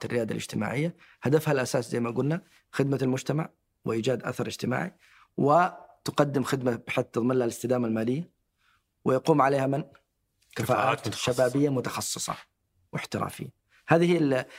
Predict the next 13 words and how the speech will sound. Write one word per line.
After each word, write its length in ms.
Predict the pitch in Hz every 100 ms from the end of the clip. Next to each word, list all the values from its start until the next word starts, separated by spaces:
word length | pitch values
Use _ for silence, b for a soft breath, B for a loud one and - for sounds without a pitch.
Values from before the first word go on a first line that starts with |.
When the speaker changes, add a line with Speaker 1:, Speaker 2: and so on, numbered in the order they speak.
| B B
Speaker 1:
يعني، 460 | 120 117 127 160
آه، 520 | 160 - - - - 147
هذا 120 | 143
نموذج 400 | 143 156 127 110
عمل، 380 | 120 110 107 143
ولذا 420 | 143 151 151 170
أي 160 | 180
كفاءة 380 | 165 143 143 120
كان 240 | 113 113 107
بدأت 360 | 110 107 -
معنا 260 | - 107 110
في 100 | -
المشروع 540 | 117 127 - 127 196